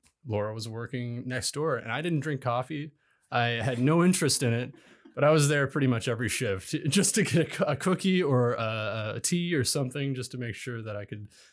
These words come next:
see if she was working. But, um, yeah, at the time it was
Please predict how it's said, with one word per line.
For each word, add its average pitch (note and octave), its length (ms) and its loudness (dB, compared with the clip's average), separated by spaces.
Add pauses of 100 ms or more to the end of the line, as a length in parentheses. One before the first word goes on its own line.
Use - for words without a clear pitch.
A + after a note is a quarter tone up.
see - 220 0
if G2+ 80 -4
she - 120 -8
was G2 160 -8
working. G2 480 -12
But, G#2+ 160 -14 (720)
um, G2+ 440 -2 (500)
yeah, A2 300 2
at A2+ 100 -4
the B2 60 -8
time A2+ 340 -6
it G#2+ 100 -8
was G2+ 440 -4